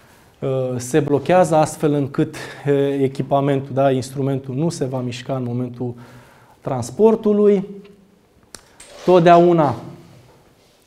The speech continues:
luneta se demontează și se pune în locașul ei, da? Și aici, în partea stângă, da, vedem o lunetă mai lungă. Asta este acea lunetă astronomică de care vă, vă povesteam anterior.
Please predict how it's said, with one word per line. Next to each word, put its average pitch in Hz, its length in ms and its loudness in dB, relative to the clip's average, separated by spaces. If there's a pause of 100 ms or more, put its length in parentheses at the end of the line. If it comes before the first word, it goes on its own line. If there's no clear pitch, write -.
(140)
luneta 151 680 -2 (520)
se - 220 -6
demontează 139 640 -2
și - 160 -12
se 123 140 -10
pune 135 240 -8
în 131 100 -8
locașul 123 500 -8
ei, 170 300 -2 (140)
da? 175 240 -4 (580)
Și - 160 -10
aici, 170 300 0
în 165 60 -4
partea 170 380 -2
stângă, 180 440 -4
da, 180 320 -4
vedem 160 400 -2
o 160 80 0
lunetă 165 360 2
mai 165 220 0
lungă. 147 360 2
Asta 151 260 -2
este 143 200 -4
acea 139 220 -4
lunetă 139 340 -4
astronomică 135 680 -6
de 117 120 -6
care 120 240 -8
vă, 117 340 -6 (680)
vă 131 160 -6
povesteam 131 540 -4
anterior. 131 540 -2